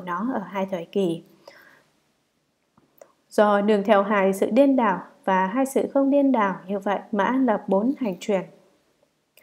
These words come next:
Lại nữa, như trong kinh nói về sự phân biệt bốn kiểm hành định do bốn chủng tướng kiểm hành tất cả tam ma địa,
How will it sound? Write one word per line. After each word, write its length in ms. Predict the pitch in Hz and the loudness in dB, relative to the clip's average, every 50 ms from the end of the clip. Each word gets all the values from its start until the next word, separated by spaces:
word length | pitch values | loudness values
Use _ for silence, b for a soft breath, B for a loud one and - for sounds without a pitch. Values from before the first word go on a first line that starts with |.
| B B B B B B | B B B B B B
Lại 180 | - 226 208 - | -2 0 0 0
nữa, 380 | 208 214 214 220 233 269 302 330 B B B B B B _ | 0 -2 0 0 0 0 -2 -2 B B B B B B _
như 300 | - 226 226 214 208 202 | 2 4 4 4 4 2
trong 220 | 208 - 226 208 202 202 | 0 0 -2 -2 -2 0
kinh 280 | 214 208 196 196 190 | 0 0 0 0 0
nói 360 | 185 196 190 190 226 269 302 311 | -2 -2 0 0 0 0 0 0
về 120 | 294 233 190 | 0 0 -2
sự 240 | 190 - 240 202 - | -2 -2 -4 -4 -4
phân 240 | - 285 285 277 | -2 -2 -2 0
biệt 180 | 240 214 185 185 185 - | 4 4 4 4 4 0
bốn 320 | - 202 202 220 262 302 302 | -2 0 0 0 -2 -2 0
kiểm 180 | - 240 202 175 160 | 0 -2 -2 -2 -4
hành 260 | - - 185 175 170 170 | -8 -12 -14 -12 -8 -4
định 240 | 220 190 180 - - - | -4 -4 -4 -6 -8 -6
do 160 | - 277 269 | -4 -2 0
bốn 200 | 262 240 262 277 | 2 2 2 2
chủng 240 | - - 202 175 - - | 2 0 -2 -2 -2 -2
tướng 340 | - 202 196 202 240 294 320 311 - | 0 0 0 2 0 -2 -4 -4 -4
kiểm 180 | - 208 175 - | -2 -2 -2 -4
hành 300 | 190 190 185 175 170 170 - | -6 -8 -8 -8 -10 -12 -10
tất 100 | 254 269 262 | -8 -8 -6
cả 220 | - 214 185 170 - - | -6 -6 -6 -8 -8 -8
tam 200 | 233 254 254 262 | -6 -4 -2 -2
ma 140 | 262 269 | -2 -2
địa, 220 | 254 233 214 185 | 0 0 0 -2